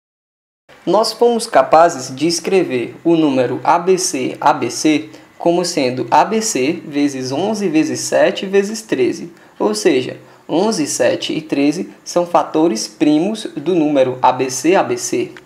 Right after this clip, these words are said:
É por isso que concluímos que o item correto é o A. O número A B C, A B C possui pelo menos três fatores primos. A saber, esses fatores são o sete, o onze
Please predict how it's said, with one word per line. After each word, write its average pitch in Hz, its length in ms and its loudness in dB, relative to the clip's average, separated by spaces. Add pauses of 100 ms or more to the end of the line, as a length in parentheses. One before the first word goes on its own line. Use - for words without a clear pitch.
(140)
É - 120 0
por 202 200 0
isso 226 240 -4
que 202 140 -8
concluímos 170 680 0
que - 140 -2
o 156 60 6
item 170 240 2
correto 143 560 0
é 175 100 4
o 185 140 4
A. - 240 0 (280)
O 156 140 2
número 139 460 2
A 151 120 4
B 185 200 4
C, 143 160 -4
A 123 80 2
B 139 120 -2
C 160 380 -2 (180)
possui 165 440 2
pelo 214 420 2
menos 156 540 -2
três 156 360 0
fatores 180 580 0
primos. - 500 -8 (240)
A 120 120 0
saber, 160 540 0 (220)
esses - 320 -6
fatores 127 500 0
são - 300 -8 (400)
o 139 100 -10
sete, 127 720 -2 (140)
o 135 180 -4
onze 147 460 -4